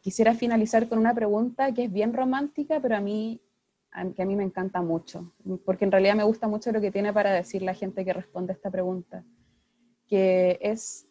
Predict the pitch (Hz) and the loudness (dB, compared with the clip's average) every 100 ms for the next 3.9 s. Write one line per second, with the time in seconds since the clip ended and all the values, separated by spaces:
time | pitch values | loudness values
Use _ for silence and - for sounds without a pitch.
0 | _ - 262 294 269 285 294 208 208 220 | _ -2 0 0 2 2 2 -2 -6 -8
1 | _ 214 202 196 214 214 226 - - 185 | _ -2 2 2 4 2 2 -4 -8 -2
2 | 175 180 190 - 180 180 208 220 240 - | 0 0 -2 -2 -2 0 0 0 -4 -4
3 | 196 196 214 220 208 202 180 247 285 | -4 -2 0 0 0 -2 -2 0 0